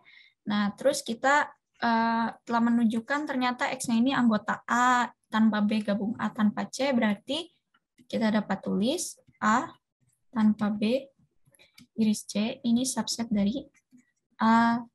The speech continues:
tanpa B gabung A tanpa C. Nah, ini baru yang satu ya, baru yang subsetnya. Nah, kemudian kita akan nunjukin yang supersetnya.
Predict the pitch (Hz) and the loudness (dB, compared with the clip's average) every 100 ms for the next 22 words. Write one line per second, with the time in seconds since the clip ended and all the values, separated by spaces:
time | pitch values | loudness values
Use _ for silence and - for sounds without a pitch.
0 | _ - 208 208 202 196 208 214 226 - | _ 0 2 2 2 2 2 2 0 -6
1 | _ _ _ _ - 214 220 214 233 - | _ _ _ _ -4 -2 0 -2 -4 -6
2 | _ - 233 254 269 - _ _ 220 208 | _ -4 -2 -2 -6 -12 _ _ -2 0
3 | - 190 - - - _ _ _ _ _ | -2 -6 -6 -14 -16 _ _ _ _ _
4 | _ _ _ _ _ _ _ _ _ _ | _ _ _ _ _ _ _ _ _ _
5 | - 240 233 220 269 320 247 233 226 220 | 2 4 6 6 4 0 2 2 2 0
6 | 214 220 214 214 208 208 - - 208 214 | 0 0 2 0 0 -6 -8 -8 -8 -6
7 | 202 - _ _ _ 220 208 208 202 208 | -8 -10 _ _ _ -6 -2 0 0 0
8 | 202 208 202 247 262 _ _ _ _ _ | 2 2 2 0 -6 _ _ _ _ _
9 | - - 202 - 220 - 240 311 - _ | -6 -6 -8 -6 -4 -2 -2 -4 -12 _
10 | _ _ _ - - _ - 220 208 - | _ _ _ -20 -20 _ -8 -4 -4 -6
11 | 208 208 226 233 302 302 277 262 269 262 | -4 -2 0 0 0 -4 -6 -2 0 0
12 | 277 285 247 220 220 254 247 240 233 226 | -2 0 4 4 2 -4 -2 -4 -8 -8
13 | - 214 - 214 - 214 | -8 -6 -4 -6 -2 0